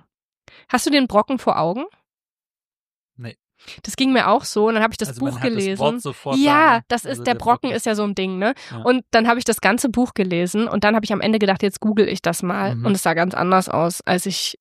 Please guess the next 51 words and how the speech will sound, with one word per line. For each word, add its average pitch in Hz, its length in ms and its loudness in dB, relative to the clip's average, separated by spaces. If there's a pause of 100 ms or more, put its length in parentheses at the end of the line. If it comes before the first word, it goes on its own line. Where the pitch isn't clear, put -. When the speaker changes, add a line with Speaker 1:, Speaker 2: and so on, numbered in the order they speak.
Speaker 1:
erwartet 185 520 -2
hatte, 185 340 -6 (180)
weil 180 200 4
es - 120 -2
so 190 140 0
ein, 190 100 -4 (460)
ne, 208 200 2
so 196 140 4
Speaker 2:
Wie, 196 60 4
Speaker 1:
ein, 196 200 2
Speaker 2:
wie 185 40 -4
Speaker 1:
so 196 80 2
ein 190 80 2
Speaker 2:
würdest 190 300 -2
du's 120 100 -18
beschreiben? 131 580 -10 (340)
Speaker 1:
Na, 240 140 4
ich 330 140 2
dachte, 302 240 2
der 233 120 6
Speaker 2:
So. 220 40 -4
Speaker 1:
Brocken 233 400 2
ist - 180 -6
so 240 100 2
ein 220 120 0
bisschen 262 560 0
eher 233 320 4
in 220 100 0
Richtung 214 380 -2
sächsische 220 500 -2
Schweiz, 196 600 0
so 220 100 2
ein 214 80 0
Speaker 2:
Ja. 110 60 -2
Speaker 1:
Felsding. 190 1160 0
Speaker 2:
Ja, 120 200 -2
genau, 117 240 -4
Speaker 1:
Ja. 104 180 0
Speaker 2:
hätte 120 120 -4
ich 123 60 -8
auch 110 120 -10
gesagt. 113 260 -10
Speaker 1:
Und 233 140 2
der 233 100 4
Brocken 214 300 2
ist 233 120 0
aber 208 220 0
eigentlich 214 440 0
so - 140 -6
eine 196 180 -4
sehr, 196 640 4